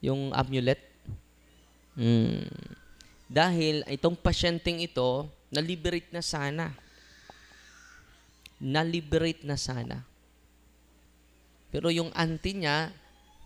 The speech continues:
ah, dumating. Pagdating sa auntie niya, yung mga amulets nila, binigay sa kanya.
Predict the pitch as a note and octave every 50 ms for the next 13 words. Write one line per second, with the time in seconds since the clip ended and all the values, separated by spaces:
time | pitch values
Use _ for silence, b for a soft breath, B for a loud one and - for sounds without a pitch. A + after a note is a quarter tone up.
0 | - - - C3 C3+ C3 B2+ C3 C3+ C3 E3 F3+ F3 F3 E3 - - G3+ F#3 F3+
1 | D3+ C3 A#2+ - B2 - - - - - _ _ _ _ _ _ _ _ _ _
2 | _ _ _ - - - - _ D3+ D#3 C#3+ C3+ E3 - - G3 G#3+ G#3 - G3
3 | D3+ - E3 E3+ E3 - F3 E3+ D#3 C3+ B2 B2 C3 D3+ D#3 B B B B B
4 | B B - D3 F3+ F#3 F#3 F#3 F3+ F3+ F3+ - - - - G3 G3+ G3+ G3+ G3+
5 | G3+ G3+ G3+ G3 - - - F3 F3 E3 C#3+ B2 A#2+ B2+ D#3 E3+ - - - -
6 | - - - - C#3+ F3 G#3 F#3 F#3 E3+ D#3 D3 D#3 D3 C#3+ C3+ B2 A#2 - -
7 | - - - - - - - C#3+ - - C3+ B2+ B2 B2 B2 A#2+ B2+